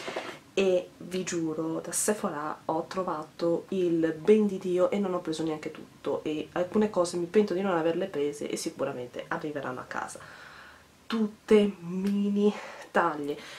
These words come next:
Mi rode un po' il fatto di dover pagare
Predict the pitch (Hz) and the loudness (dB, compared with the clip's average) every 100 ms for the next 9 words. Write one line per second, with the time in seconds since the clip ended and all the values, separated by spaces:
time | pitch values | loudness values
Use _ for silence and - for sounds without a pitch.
0 | - - 247 330 370 220 208 208 - 196 | -10 2 6 8 8 6 6 0 0 -6
1 | 190 - 202 190 185 180 185 196 - 185 | -6 -2 -2 -2 -2 -2 -2 -2 0 0
2 | 185 180 185 180 - | 2 2 2 2 -2